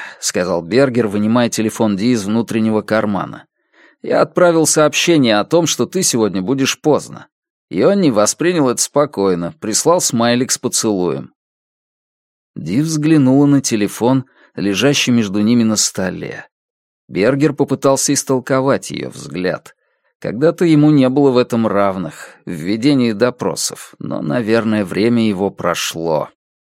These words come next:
И в этом тоже. «У тебя, кажется, тот же код, что и раньше», —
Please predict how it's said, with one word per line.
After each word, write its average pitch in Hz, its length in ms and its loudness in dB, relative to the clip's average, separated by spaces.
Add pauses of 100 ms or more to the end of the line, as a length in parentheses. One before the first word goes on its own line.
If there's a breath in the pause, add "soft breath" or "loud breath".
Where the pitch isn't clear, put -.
(360)
И 117 160 2
в 147 140 2
этом 113 420 0
тоже. - 500 -10 (1300)
«У - 80 -10
тебя, 117 360 0
кажется, 123 720 0
тот 120 300 0
же 110 160 -4
код, - 280 0
что - 260 -2
и 120 80 2
раньше», — 123 540 0